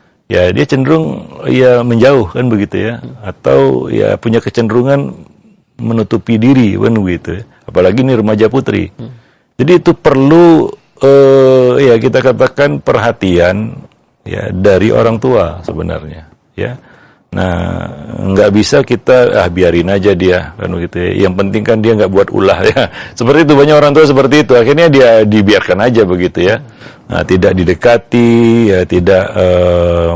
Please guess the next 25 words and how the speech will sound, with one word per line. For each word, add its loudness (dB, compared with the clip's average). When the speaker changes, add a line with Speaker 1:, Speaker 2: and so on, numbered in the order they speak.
Speaker 1:
melakukan, -4
eh, -6
pendekatan -2
ya -4
kepada, -2
ya, -2
remaja -2
putri -4
ini -2
ya. -6
Nah, -18
ya 0
sehingga -2
orang 2
tua 0
ke-, -6
juga 4
nggak 2
tahu 2
apa 2
yang -2
terjadi 0
pada 0
remaja -4
putrinya. -6